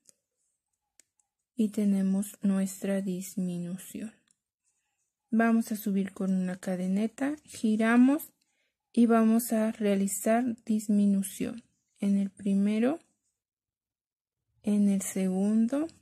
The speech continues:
y vamos a sacar estos tres juntos. Ya tenemos nuestra disminución. Vamos a seguir con puntos bajos.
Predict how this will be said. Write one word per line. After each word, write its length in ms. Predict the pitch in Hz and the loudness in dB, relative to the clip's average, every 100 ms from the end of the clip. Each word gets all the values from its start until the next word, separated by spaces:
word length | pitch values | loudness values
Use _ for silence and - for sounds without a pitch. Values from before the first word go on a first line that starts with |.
| _ _ _ _ _ _ _ _ _ _ | _ _ _ _ _ _ _ _ _ _
y 140 | - 247 | 2 4
vamos 380 | 240 220 226 220 | 4 4 2 -2
a 80 | |
sacar 500 | 208 208 208 240 294 - _ _ _ _ _ _ _ _ _ _ _ _ | -4 -6 -4 -2 -2 -4 _ _ _ _ _ _ _ _ _ _ _ _
estos 460 | 226 220 - 208 - | -4 -4 -4 -6 -6
tres 380 | 220 220 233 - | -4 -4 -4 -8
juntos. 800 | - 180 - - - - - _ _ _ _ - _ _ _ _ _ - | -6 -6 -8 -14 -20 -20 -20 _ _ _ _ -20 _ _ _ _ _ -2
Ya 240 | 226 220 | 2 2
tenemos 520 | 220 214 202 196 190 | 2 2 2 0 -2
nuestra 520 | 196 202 202 - 214 | -2 -2 -4 -6 -4
disminución. 1160 | 208 190 190 190 185 180 175 - - 180 196 226 | -2 -4 -2 -2 0 -2 -6 -10 -8 -6 -6 -6
Vamos 380 | 208 208 214 - | -4 -2 -4 -6
a 60 | 214 | -8
seguir 380 | 196 190 185 | -4 -4 -4
con 240 | - 185 185 | -6 -8 -8
puntos 500 | - 185 - 190 190 | -4 -6 -4 -8 -4
bajos. 540 | 196 190 - 269 - | -6 -6 -6 -6 -6